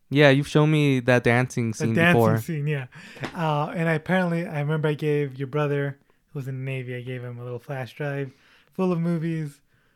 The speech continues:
Speaker 2: Uh, and I gave him that one 'cause I was like, uh, he likes, he's a nerd.
Speaker 1: <laughs>
Speaker 2: He's gonna like this. This is also another one that's, like, nerds, like, lost their shit over this movie. Um,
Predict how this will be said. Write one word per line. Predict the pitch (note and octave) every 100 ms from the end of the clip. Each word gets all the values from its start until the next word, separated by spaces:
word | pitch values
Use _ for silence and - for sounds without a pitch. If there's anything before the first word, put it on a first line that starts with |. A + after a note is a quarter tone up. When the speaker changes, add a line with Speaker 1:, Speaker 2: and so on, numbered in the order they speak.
| _ -
Speaker 2:
Uh, | C#3+ C3+ C#3+
and |
I | C3+
gave | C3+ D#3
him | C#3+ C#3+
that | D3
one | C#3+ C#3
'cause | B2+ C3+
I | C3+
was |
like, | B2+ C3 - -
uh, | D3
he | C3+ D3+
likes, | C#3+ C3+ - - _ _
he's | E3 D3
a |
nerd. | C3+ C3+ C#3+ _ -
Speaker 1:
<laughs> | F3 - C4 - A#3+ - -
Speaker 2:
He's | - E3+ D3
gonna | E3+ D3+ D#3+
like | C#3 C3+
this. | E3+ D#3+
This | F3+ F3+ E3
is | D#3
also | D#3+ D#3+
another | D3 C#3+ C#3+
one | C#3+
that's, | C#3 C3
like, | D#3 D3 - _ _ _ _ _ _ -
nerds, | D3+ C#3 C3 B2+ -
like, | B2+ A#2+
lost | C3 B2 -
their | D3
shit | - D3 D3
over | D#3 D3+
this | D3+ D3+
movie. | D#3+ D#3+ D3+ _ C#3+ - _ _ _ _ _ -
Um, | C#3+ C3+ C3+ C3+ C3 C3